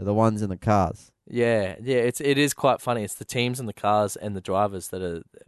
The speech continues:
Speaker 2: everyone's here to see, not you.
Speaker 1: Yeah.
Speaker 2: But anyway, that, that was, that was m-,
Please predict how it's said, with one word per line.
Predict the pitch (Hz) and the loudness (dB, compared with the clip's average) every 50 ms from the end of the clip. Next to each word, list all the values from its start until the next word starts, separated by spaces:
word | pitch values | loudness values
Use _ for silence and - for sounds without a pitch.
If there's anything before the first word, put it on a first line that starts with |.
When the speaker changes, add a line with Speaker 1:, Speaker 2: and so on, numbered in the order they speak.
| _ - - | _ -12 -8
Speaker 2:
everyone's | 110 110 - 107 98 92 92 | -6 -6 -4 -2 -4 -4 -4
here | - 101 | -6 -8
to | 90 87 | -8 -8
see, | - - - 85 | -8 -10 -10 -10
not | 85 87 82 - | -10 -10 -10 -10
you. | 92 90 85 - _ - - | -10 -10 -12 -12 _ -14 -10
Speaker 1:
Yeah. | 107 113 101 92 _ | -8 -8 -8 0 _
Speaker 2:
But | 135 131 139 | 4 6 6
anyway, | 135 127 113 107 101 92 - _ - - _ _ _ _ _ | 6 4 2 2 0 -2 -4 _ -20 -20 _ _ _ _ _
that, | - 123 120 123 - | 0 2 2 2 0
that | 123 117 120 117 113 | 0 0 0 2 2
was, | 117 107 - - | 2 0 0 0
that | - 151 151 | 2 4 4
was | 143 131 117 127 | 4 2 0 -4
m-, | 127 | -8